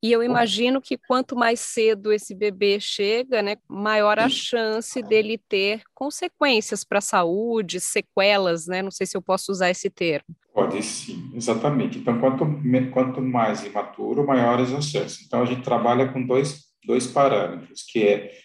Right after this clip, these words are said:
Speaker 2: mantê-lo vivo, né, que no passado isso significava uma mortalidade muito,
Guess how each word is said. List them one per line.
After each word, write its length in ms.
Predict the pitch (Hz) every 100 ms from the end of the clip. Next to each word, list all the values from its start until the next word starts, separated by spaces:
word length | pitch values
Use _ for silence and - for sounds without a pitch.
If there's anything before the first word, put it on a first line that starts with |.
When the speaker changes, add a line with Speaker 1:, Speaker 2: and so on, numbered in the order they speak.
| _
Speaker 2:
mantê-lo 460 | 117 113 117 113 131
vivo, 680 | 110 95 - 165 226 - - -
né, 180 | 123
que 120 | - -
no 80 |
passado 500 | - 107 - 104 -
isso 220 | - - -
significava 640 | - - - 90 - 98
uma 140 | 101
mortalidade 720 | 95 98 113 101 98 101 98 98
muito, 260 | 107 -